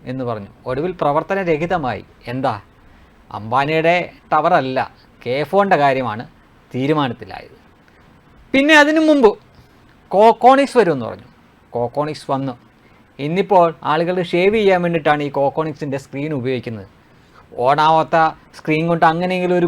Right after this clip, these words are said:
ഗുണമുണ്ടല്ലോ, അതിങ്ങനെ നിവർത്തി വെക്കുമ്പോൾ നമ്മളെ കാണാൻ പറ്റും. ബ്ലേഡുമായിട്ട് ഇരുന്നാൽ മതി, അല്ലെങ്കിൽ അതിൻ്റെ മെഷീനുമായിട്ട് ഇരുന്നാൽ മതി. അതാണ് അതുകൊണ്ടുള്ള ഏറ്റവും, ഏറ്റവും വലിയ ഗുണം. അത് ഇറക്കുന്ന സമയത്ത് ആപ്പിൾ കമ്പനി പൂട്ടിപ്പോവും എന്നാണ് പറഞ്ഞിരുന്നത്. ആപ്പിൾ കമ്പനിക്ക് പൂട്ടിപ്പോകുമോ എന്ന പേടിയിലായിരിക്കാം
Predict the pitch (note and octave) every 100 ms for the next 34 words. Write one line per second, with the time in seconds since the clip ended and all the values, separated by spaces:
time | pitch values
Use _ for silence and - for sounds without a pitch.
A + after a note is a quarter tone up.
0 | D#3 D#3 D#3+ C3 B2+ A#2 A#2+ D3+ D#3+ D#3+
1 | E3 E3+ E3+ D#3+ F3 D#3 D#3 D3+ D3 E3
2 | D3+ C3 G3+ E3+ D3+ D3+ D3+ C#3 C3+ C#3+
3 | C3 C3+ C3 C#3 C#3 C3+ C3+ B2 D3+ C#3+
4 | B2+ A#2 A#2 G#2+ - D3 F3+ F#3 F3+ F3+
5 | F3 D#3 D#3 D3+ E3+ - - _ D3+ D3
6 | E3+ D3+ D3 C3+ C3+ G#2 _ _ _ _
7 | E3+ G3 G#3+ G#3+ C4+ C4 A3+ G#3 A#3 -
8 | D3 E3 _ - - E3 G#3 - C4 A#3+
9 | A#3+ A#3+ F#3+ A3 G#3 G#3+ B3 A3+ F#3 F3
10 | E3+ C#3+ B2 A#2 G2 E2 _ _ _ _
11 | - - C3 D#3+ G3+ G#3 A3 A3+ A3+ A#3
12 | A#3+ - _ _ _ - G3+ G#3+ C4+ A3+
13 | B3+ B3+ C4+ C4 A#3 B3 A#3 A#3 B3+ A3+
14 | A3 A3+ G#3